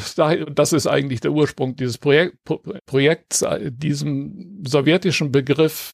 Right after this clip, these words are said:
des ukrainischen Nationalismus nachzugehen.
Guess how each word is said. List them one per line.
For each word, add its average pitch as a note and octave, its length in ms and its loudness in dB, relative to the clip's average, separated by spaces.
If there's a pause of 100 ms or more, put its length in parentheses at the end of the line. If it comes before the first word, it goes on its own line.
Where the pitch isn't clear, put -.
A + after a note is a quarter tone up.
des - 300 -2
ukrainischen D3 640 -2
Nationalismus C3+ 920 0 (720)
nachzugehen. D3 640 0